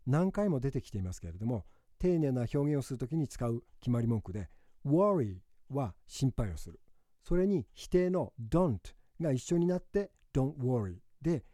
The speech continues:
心配をしないでくださいという意味になります。それでは、後に続けて言ってみてください。Please don't worry. Please don't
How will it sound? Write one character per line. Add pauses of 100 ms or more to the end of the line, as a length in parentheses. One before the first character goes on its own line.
(180)
心
配
を
し
な
い
で
く
だ
さ
い (280)
と
い
う
意
味
に
な
り
ま
す。 (800)
そ
れ
で
は、 (280)
後
に
続
け
て
言
っ
て
み
て
く
だ
さ
い。 (1500)
Please (120)
don't
worry. (3000)
Please
don't